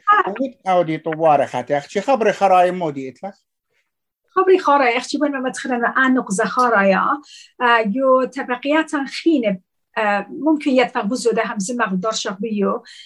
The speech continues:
Speaker 2: إنا من خاب يرخد شوا سي اس بي program بغداي من تيان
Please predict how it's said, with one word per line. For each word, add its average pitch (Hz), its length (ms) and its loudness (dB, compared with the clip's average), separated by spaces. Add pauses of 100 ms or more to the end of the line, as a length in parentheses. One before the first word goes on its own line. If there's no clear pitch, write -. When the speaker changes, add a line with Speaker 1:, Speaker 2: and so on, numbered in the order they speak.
(200)
Speaker 2:
إنا 247 160 2
من 254 160 0
خاب 370 340 4
يرخد 381 340 4
شوا 202 560 0 (320)
سي 349 400 4
اس 311 160 -6
بي 302 260 2
program 220 480 -4
بغداي 233 680 0
من 302 180 2
تيان 208 480 0